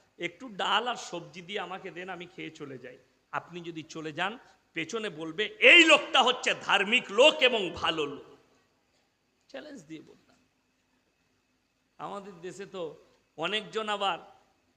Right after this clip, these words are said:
বাজারে, অনেক বাজারে টুপি লাগায় না, কি বুঝলেন? আমি বাস্তব কথা বলছি, টুপি লাগায় না কেন? আমাকে যদি মুসলমান মনে করে,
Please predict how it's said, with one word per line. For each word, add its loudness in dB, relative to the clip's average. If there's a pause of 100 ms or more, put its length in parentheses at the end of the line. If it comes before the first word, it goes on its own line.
(440)
বাজারে, 4
অনেক -4
বাজারে -4
টুপি -16
লাগায় -10
না, -20 (800)
কি -20
বুঝলেন? -20 (360)
আমি -14
বাস্তব -8
কথা -8
বলছি, -14 (960)
টুপি -6
লাগায় 0
না -8
কেন? -6 (340)
আমাকে -4
যদি -10
মুসলমান -8
মনে -8
করে, -8